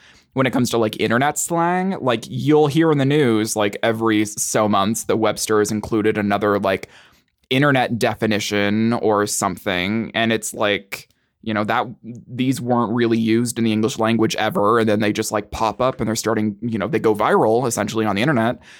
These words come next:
And then we kind of assimilate them into our culture and into our language system. And so it's like this, you know,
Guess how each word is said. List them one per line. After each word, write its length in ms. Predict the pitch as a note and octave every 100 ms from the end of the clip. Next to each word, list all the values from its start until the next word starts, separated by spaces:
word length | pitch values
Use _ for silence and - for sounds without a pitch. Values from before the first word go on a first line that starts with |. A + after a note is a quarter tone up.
| - -
And 120 | B2+
then 140 | C3
we 300 | B2+ B2 A#2+
kind 260 | G2 - A#2+
of 80 | G#2+
assimilate 480 | - A2+ A2+ G#2+
them 120 | A2+ A2
into 200 | G#2+ G2+
our 80 |
culture 420 | - F3 G3 A#2+ A2+
and 80 |
into 380 | A2 A2 G#2+ G2+ -
our 120 | F#2+
language 360 | G#2+ E3+ F3+ -
system. 360 | G#2+ - G#2
And 160 | G#2 G2+
so 160 | G#2+
it's 140 | G#2 -
like 200 | G#2+ -
this, 340 | F#2 E2+ - - - _ _
you 100 | G#2+
know, 320 | G#2 F2 F#2+